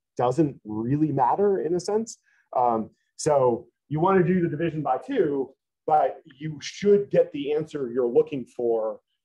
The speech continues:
Kind of, you could multiply it by thirty-six, right? I mean, because what you're looking at is kind of that overall distance. Um, the scale of that distance doesn't really matter, um, most of the time, right? So, but in,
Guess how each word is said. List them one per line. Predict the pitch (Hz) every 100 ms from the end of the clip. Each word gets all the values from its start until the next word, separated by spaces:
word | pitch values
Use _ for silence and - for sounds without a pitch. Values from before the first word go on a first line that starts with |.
| _
Kind | 139 131
of, | -
you | 135 131
could | -
multiply | 123 113 - 123
it | 143
by | 165
thirty-six, | 160 196 226 - 302 - - - - -
right? | 120 147
I |
mean, | 147 135 - _ -
because | 151 151
what | 151
you're | 143
looking | 165 160
at | 131
is | 120
kind | - 131
of |
that | 127
overall | 131 123 123 117 147
distance. | 151 - 120 110 - - _ _ -
Um, | 123 113 110 104 -
the | 123
scale | - - - 147 143 127
of | 127
that | 127 113 -
distance | 120 120 -
doesn't | - 131 120
really | 113 113 107
matter, | 120 120 107 - _ _ _ _ -
um, | 120 117 113 104 - 139
most | 160 160 -
of | -
the | -
time, | 180 - - 117
right? | 117 -
So, | - 127 110 _ _ _ _
but | 147 131 -
in, | 139 123 117